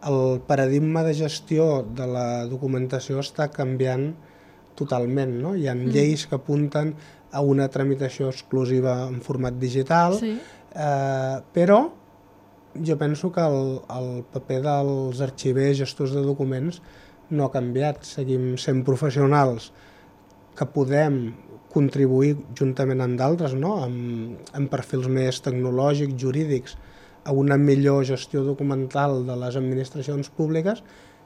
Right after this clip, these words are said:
Speaker 1: i aquest és el, el gran repte que tenim d'aquí endavant, poder ser, poder col·locar-nos, sempre ho dic, en lloc del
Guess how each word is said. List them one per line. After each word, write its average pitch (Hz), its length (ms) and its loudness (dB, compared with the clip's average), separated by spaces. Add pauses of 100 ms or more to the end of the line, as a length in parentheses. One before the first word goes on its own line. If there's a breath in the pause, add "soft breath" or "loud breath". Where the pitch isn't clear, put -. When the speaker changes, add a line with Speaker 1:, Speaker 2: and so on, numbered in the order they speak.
(220 loud breath)
Speaker 1:
i 165 140 4
aquest 135 240 -2
és 147 120 0
el, 123 680 0
el 127 140 -2
gran 123 240 0
repte 120 380 -4
que 123 100 -2
tenim 117 680 -6
d'aquí 127 360 -4
endavant, 120 520 -4 (220)
poder 131 220 0
ser, 147 320 -2 (720 loud breath)
poder 151 240 2
col·locar-nos, 180 580 4
sempre 156 240 -2
ho 139 120 4
dic, 170 200 -2 (600 loud breath)
en 151 160 0
lloc 151 160 2 (100)
del 160 240 4